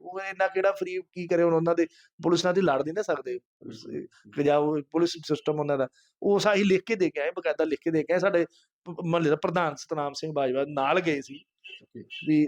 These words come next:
Speaker 1: ਅਸੀਂ ਜਾ ਕੇ ਜੋ ਦੇਖ ਕੇ ਆਏ, ਪਰ ਉਹ ਉਦੋਂ ਵੀ ਸਾਨੂੰ ਡੇਰੇ ਨੰਬਰ ਹੀ ਮਿਲਿਆ ਤਾਂ ਆਪਾਂ ਤੁਹਾਨੂੰ ਦੱਸ ਨਹੀਂ ਸਕਦੇ ਕਿਤੇ। ਹੁਣ ਅਸੀਂ ਵੇਖਿਆ ਵੀ ਫਾਇਦਾ ਕੀ ਕੰਪਲੇਂਟ ਕਰਨ ਦਾ,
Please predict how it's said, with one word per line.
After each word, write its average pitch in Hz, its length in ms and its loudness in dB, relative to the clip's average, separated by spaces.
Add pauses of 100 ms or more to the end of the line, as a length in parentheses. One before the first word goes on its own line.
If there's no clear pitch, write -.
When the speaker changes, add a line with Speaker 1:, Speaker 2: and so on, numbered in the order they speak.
Speaker 1:
ਅਸੀਂ 147 140 2
ਜਾ 139 140 4
ਕੇ 135 140 2
ਜੋ 139 100 -8
ਦੇਖ 139 200 -2
ਕੇ 143 60 0
ਆਏ, 156 80 4
ਪਰ 196 160 2
ਉਹ 185 300 4
ਉਦੋਂ 190 140 4
ਵੀ 208 60 -2
ਸਾਨੂੰ 196 240 -2
ਡੇਰੇ 160 200 4
ਨੰਬਰ 156 240 -2
ਹੀ 170 40 -2
ਮਿਲਿਆ 160 220 0
ਤਾਂ 170 100 2
ਆਪਾਂ 170 140 -2
ਤੁਹਾਨੂੰ 170 160 0
ਦੱਸ 131 220 0
ਨਹੀਂ 165 80 -6
ਸਕਦੇ 156 220 0
ਕਿਤੇ। 160 220 -4
ਹੁਣ 226 200 4
ਅਸੀਂ 214 140 4
ਵੇਖਿਆ 214 220 2
ਵੀ 220 140 -6 (320)
ਫਾਇਦਾ 196 240 4
ਕੀ 202 100 -2
ਕੰਪਲੇਂਟ 175 320 -2
ਕਰਨ 131 200 -2
ਦਾ, 120 120 -6